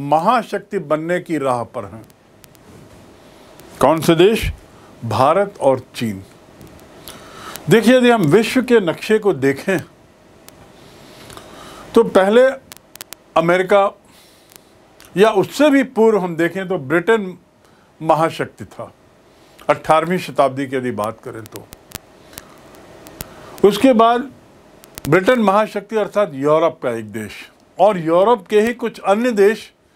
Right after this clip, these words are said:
भी शक्तिशाली थे। उसके बाद ये महाशक्ति का जो,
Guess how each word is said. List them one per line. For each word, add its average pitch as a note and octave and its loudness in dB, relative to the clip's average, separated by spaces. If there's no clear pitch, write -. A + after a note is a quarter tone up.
भी F#3+ -2
शक्तिशाली C3 -8
थे। B2 -20
उसके G#3+ 2
बाद C4+ 4
ये C4 -4
महाशक्ति G#3+ -4
का A3+ 0
जो, G#3+ 2